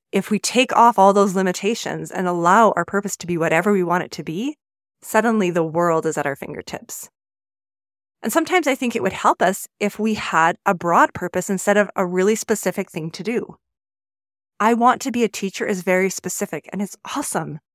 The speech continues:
And it is the perfect purpose for some people. But what happens if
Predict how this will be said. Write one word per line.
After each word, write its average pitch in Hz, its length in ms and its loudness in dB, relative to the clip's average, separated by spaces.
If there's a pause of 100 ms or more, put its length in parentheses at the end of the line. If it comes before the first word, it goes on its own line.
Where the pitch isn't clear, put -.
(360)
And 226 120 0
it 226 60 0
is 233 140 -4
the 202 80 -8
perfect - 460 -6
purpose - 360 -6
for 185 100 -10
some 156 180 -8
people. - 400 -10 (800)
But 233 160 -4 (160)
what 247 260 -4
happens 226 600 -4
if - 120 -12